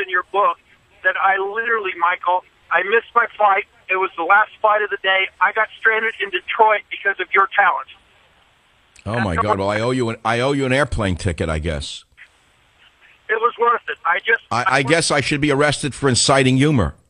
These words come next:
Speaker 2: According to the last caller, I should be, I should be arrested for inciting,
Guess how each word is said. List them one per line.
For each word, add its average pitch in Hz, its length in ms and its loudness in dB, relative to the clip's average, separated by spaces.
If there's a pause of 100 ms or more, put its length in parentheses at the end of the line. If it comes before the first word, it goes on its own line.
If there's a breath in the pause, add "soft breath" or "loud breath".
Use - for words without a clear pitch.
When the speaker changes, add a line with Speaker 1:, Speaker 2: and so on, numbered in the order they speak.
(720)
Speaker 2:
According 160 380 2
to 147 100 -2
the 135 80 -4
last 143 280 0
caller, 156 300 2
I 123 80 2
should 131 160 -2
be, 127 180 -2 (100)
I 127 100 4
should 135 160 -2
be 131 80 2
arrested 135 400 0
for 131 160 -2
inciting, 127 600 2